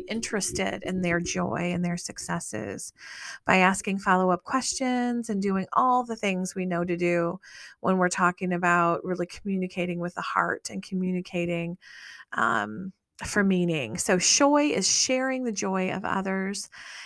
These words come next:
and "bragitude" is, um, using words of gratitude toward the other person and their personal successes. So being thankful for the other person's successes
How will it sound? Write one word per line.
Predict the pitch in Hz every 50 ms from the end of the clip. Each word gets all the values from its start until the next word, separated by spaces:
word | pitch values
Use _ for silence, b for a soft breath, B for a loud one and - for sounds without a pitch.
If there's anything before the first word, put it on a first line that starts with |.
| B B
and | - - 196 190 185 190 190 185
"bragitude" | - 202 202 202 220 254 302 294 - - 320 320 330 339 349 359 381 381 - B B B B B B B B -
is, | 202 202 202 196 196 196 196 196 196 202 - - - - - _ _ _ _ _ _ _ _ _ _ _ _ -
um, | 110 117 120 120 117 107 87 98 104 120 214
using | 220 233 262 269 277 285 247 226 202 190
words | 202 202 208 220 240 262 277 269 269 - - - - - _
of | 214 208 208 202 202 196 196 202 202 196 196 196 196 196 202 202 - - b b b b b
gratitude | - 202 202 196 190 202 220 220 - - 269 262 269 269 262 -
toward | - - 233 208 196 190
the | 202 196
other | 196 196 226 233
person | 226 - - 208 202 196 - 202
and | 190 175 180
their | 180 180
personal | 180 - - 185 180 - - 180 175
successes. | 180 - - - - - - - - - - - 80 - - - - - - - B B B B B B B
So | B - 254 240
being | 220 240 240 240 226
thankful | 208 - - - 202 196 202 202 - - - 180 165 160 175 185
for | - 190 180
the | 190 180 180
other | 180 185 185
person's | 185 - - 196 190 - 185 180 185
successes | - 180 - - - 180 170 175 - - 190 190 190 196 202 202 - -